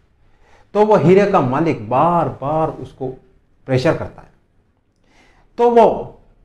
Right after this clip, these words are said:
जो ऊंट खरीदार होता है उसने क्या कर, क्या कहता है कि "मैंने दो हीरे पहले ही रख लिए।" तब ये बात सुनकर वो हीरे का मालिक भड़क जाता है,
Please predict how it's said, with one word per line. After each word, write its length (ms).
जो 120
ऊंट 280
खरीदार 380
होता 280
है 60
उसने 260
क्या 200
कर, 180
क्या 280
कहता 220
है 80
कि 60
"मैंने 300
दो 240
हीरे 360
पहले 360
ही 140
रख 260
लिए।" 220
तब 120
ये 140
बात 300
सुनकर 680
वो 80
हीरे 280
का 120
मालिक 640
भड़क 220
जाता 220
है, 140